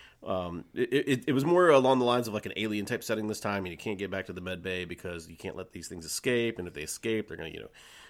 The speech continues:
go through all the people at the med station, and the med station's gonna be killed. I thought it was really good. I thought it was, I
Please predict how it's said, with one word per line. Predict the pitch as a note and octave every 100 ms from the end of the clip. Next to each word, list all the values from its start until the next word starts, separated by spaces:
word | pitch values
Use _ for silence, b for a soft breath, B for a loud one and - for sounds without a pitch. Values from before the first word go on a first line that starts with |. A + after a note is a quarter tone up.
| -
go | F#2 F#2+
through | - G2 F#2
all | G2 G2+
the |
people | F#2 G#2 F2
at |
the | G2
med | C3+ C3+
station, | C3 A#2+ A2+ G#2
and | E2
the |
med | F#2+ A2+
station's | A#2+ A2 A#2
gonna | A2
be | A#2
killed. | B B -
I | E4+
thought | - F4
it |
was | F#4
really | A#3 D4
good. | C#4 D#4 A#2
I |
thought | C#3+ G3
it |
was, |
I | D#3+